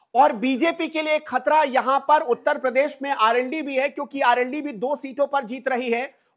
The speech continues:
और अगर लोजपा ने भी साथ छोड़ दिया, क्योंकि पांच सीटों पर लोजपा आगे चल रही है, लोजपा ने भी साथ छोड़ दिया, चिराग पासवान अगर रामविलास पासवान की तरह मौसम वैज्ञानिक बन ग-, बन जाते हैं यहां पर,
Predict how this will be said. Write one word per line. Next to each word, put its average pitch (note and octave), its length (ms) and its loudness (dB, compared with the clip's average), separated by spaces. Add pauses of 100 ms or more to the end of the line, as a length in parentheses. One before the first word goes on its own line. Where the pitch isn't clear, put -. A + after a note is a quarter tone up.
और C4 260 8
अगर C#4+ 440 2
लोजपा B3 500 0
ने D4+ 160 -6
भी D4+ 160 -2
साथ C#4+ 300 -2
छोड़ C4+ 200 -4
दिया, G3+ 320 0 (380)
क्योंकि C4 240 -2
पांच C4 320 0
सीटों C#4+ 240 -6
पर D4 180 -2
लोजपा A#3 400 0
आगे C4 200 2
चल B3+ 180 -4
रही A#3+ 240 -4
है, A#3+ 180 -6 (280)
लोजपा A#3+ 460 4
ने C#4+ 140 -4
भी D4 160 -4
साथ C4+ 220 0
छोड़ B3+ 240 -4
दिया, C#4 160 -4
चिराग C4 460 -2
पासवान C4 340 -2
अगर C4+ 220 -4
रामविलास B3+ 640 -2
पासवान B3 400 -2
की B3+ 80 -12
तरह C4 220 0
मौसम A#3+ 300 -2
वैज्ञानिक A#3 500 0
बन B3+ 180 2
ग-, A#3+ 220 4
बन G3+ 160 0
जाते G#3+ 280 2
हैं G#3+ 80 -2
यहां F#3 240 -2
पर, A3+ 160 2